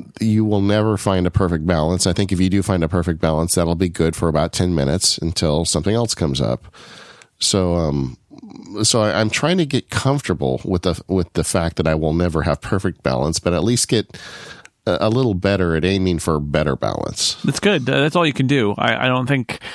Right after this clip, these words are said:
Speaker 2: I mean, we, the fact that we talked about this several times suggests that it is a, an ongoing thing. And I
Speaker 1: Yeah.
Speaker 2: think I mentioned last time that for me, it's,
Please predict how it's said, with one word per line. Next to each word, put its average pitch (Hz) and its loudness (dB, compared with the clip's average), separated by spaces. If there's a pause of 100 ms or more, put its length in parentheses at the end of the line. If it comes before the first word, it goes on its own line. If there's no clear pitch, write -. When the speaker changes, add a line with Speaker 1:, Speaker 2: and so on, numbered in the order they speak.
(140)
Speaker 2:
I - 0
mean, 123 2
we, 139 2
the 156 -2
fact 156 0
that 147 0
we 135 4
talked 135 0
about 123 0
this 113 0
several 117 0
times 113 0
suggests 110 0
that 117 2
it 113 2
is 110 2
a, 110 0
an 117 0
ongoing 113 0
thing. 95 -2
And 95 -2 (380)
I - 0
Speaker 1:
Yeah. 82 4
Speaker 2:
think 143 4
I 139 2
mentioned 127 0
last 113 0
time 98 -2
that 95 -4 (400)
for 143 0
me, 135 2
it's, 107 -2